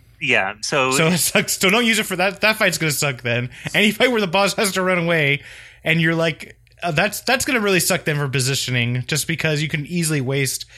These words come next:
Speaker 2: a free Rising Sun Kick as a result.
Speaker 1: Yeah. Uh,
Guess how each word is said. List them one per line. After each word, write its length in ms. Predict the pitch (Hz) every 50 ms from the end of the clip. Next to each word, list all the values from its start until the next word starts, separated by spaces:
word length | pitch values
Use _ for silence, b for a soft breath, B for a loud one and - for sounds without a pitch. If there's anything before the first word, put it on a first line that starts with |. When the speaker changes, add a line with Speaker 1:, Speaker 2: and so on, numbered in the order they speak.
| B B B
Speaker 2:
a 100 | 131 135
free 260 | 127 - - 147 139
Rising 300 | 131 135 127 127 120 117
Sun 240 | 113 - 131 120 120
Kick 300 | - 120 104 113 - -
as 100 | 131 117
a 80 | 113
result. 440 | 113 113 110 117 113 117 - - - - _ _ _ _ _ _ _ _ _ -
Speaker 1:
Yeah. 400 | 135 120 107 104 104 104 104 104 - B B B B B B B B B B B
Uh, 460 | B 143 135 131 123 120 117 117 117